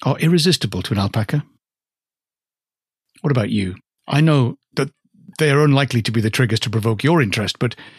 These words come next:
something surely would. Be more alpaca.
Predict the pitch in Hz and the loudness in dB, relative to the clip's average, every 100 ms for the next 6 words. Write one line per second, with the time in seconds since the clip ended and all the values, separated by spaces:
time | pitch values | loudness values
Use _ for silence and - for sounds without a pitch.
0 | - _ - 214 190 165 - 196 123 85 | -20 _ -6 0 2 2 2 0 0 -2
1 | 90 151 - _ _ _ _ _ _ _ | -6 -8 -10 _ _ _ _ _ _ _
2 | _ _ _ _ _ _ _ _ _ _ | _ _ _ _ _ _ _ _ _ _
3 | _ _ - 175 160 151 139 135 120 - | _ _ 0 2 4 4 2 0 -4 -6
4 | 90 | -12